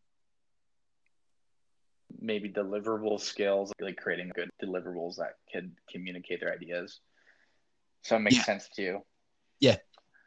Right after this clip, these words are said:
Speaker 1: All right. So I don't know if you've, like, heard any of our episodes with the lightning rounds in it yet, but we've been asking people, "How do you find your voice in design?" Which, you know, there's people that are obsessed with tools and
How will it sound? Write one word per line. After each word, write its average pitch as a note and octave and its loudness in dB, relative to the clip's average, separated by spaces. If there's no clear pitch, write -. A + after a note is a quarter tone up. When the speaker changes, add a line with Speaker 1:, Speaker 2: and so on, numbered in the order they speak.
Speaker 1:
All A2+ 2
right. A2 6
So C#3 10
I B2+ 2
don't C#3 2
know C3+ 2
if A#2+ -4
you've, A#2+ 2
like, G#2+ 2
heard A2 4
any G#2+ 4
of G2+ 2
our F#2+ 4
episodes G2+ 0
with F#2+ -6
the F#2 -4
lightning F#2 0
rounds F#2+ -6
in G2 -10
it F#2 -14
yet, F#2+ 0
but F#2 4
we've A#2+ 2
been A2+ 2
asking A#2 6
people, G#2 4
"How A#2+ 6
do B2+ 4
you B2 2
find A2 4
your F#2+ -6
voice G#2 4
in G2+ -2
design?" F2+ -2
Which, F#2+ -4
you G2 0
know, G2 6
there's G2+ 4
people A2 2
that G2 10
are F#2+ 4
obsessed G2 0
with F#2 -10
tools A2 6
and F#2+ -4